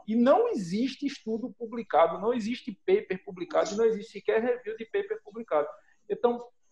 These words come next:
como se chegar a uma unidade dessa se você tem prefeitos e governadores que simplesmente olham pro presidente e dizem, "O presidente aqui não manda"?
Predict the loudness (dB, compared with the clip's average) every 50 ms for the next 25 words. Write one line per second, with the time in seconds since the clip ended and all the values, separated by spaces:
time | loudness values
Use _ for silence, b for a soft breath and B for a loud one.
0 | _ _ _ _ 0 2 2 4 4 0 -2 -2 -4 -8 -8 -2 2 4 6 6
1 | 6 4 2 2 2 0 0 0 0 0 2 2 2 2 2 0 -4 -4 -2 -2
2 | -2 -2 -4 -8 -12 -10 -10 -10 -8 -8 -8 -8 -6 -8 -8 -6 -4 -4 -4 -2
3 | 0 2 2 2 2 0 -4 0 0 0 2 0 0 0 2 4 4 4 4 4
4 | 0 -10 -12 -14 -14 -10 -8 -6 -4 -2 -2 -2 0 2 2 2 2 0 -2 -4
5 | -6 -6 -4 -4 -4 -4 -4 -4 -4 -6 -6 -6 -6 -6 -6 -8 -10 _ -10 -12
6 | -8 -6 -6 -6 -6 -8 -10 -10 -10 -8 -8 -8 -8 -8 -8 -8 -8 -8 -10 -12